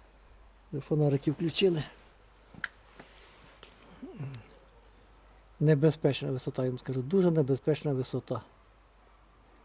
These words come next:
На такій висоті, як правило, вони зараз... По-перше, вони зараз дивляться під ноги. Вся увага сюди. Вони зараз головою не так уже й крутять.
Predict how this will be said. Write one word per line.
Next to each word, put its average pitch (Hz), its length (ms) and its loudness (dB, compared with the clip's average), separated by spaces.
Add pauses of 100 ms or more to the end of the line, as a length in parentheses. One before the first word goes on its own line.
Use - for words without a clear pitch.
(760)
На 143 60 -2
такій - 300 0
висоті, 147 420 2
як 147 160 4
правило, 143 320 2
вони 143 220 4
зараз... 139 380 2 (840)
По-перше, 147 460 0
вони 156 160 4
зараз 156 220 6
дивляться 151 360 2
під 143 220 -2
ноги. 151 320 4 (1700)
Вся 165 200 4
увага 151 340 4
сюди. 131 400 -2 (880)
Вони 175 280 4 (100)
зараз 156 360 6
головою 165 560 6 (1300)
не 147 200 6
так 156 280 0
уже 160 160 2
й 160 40 2
крутять. - 440 -4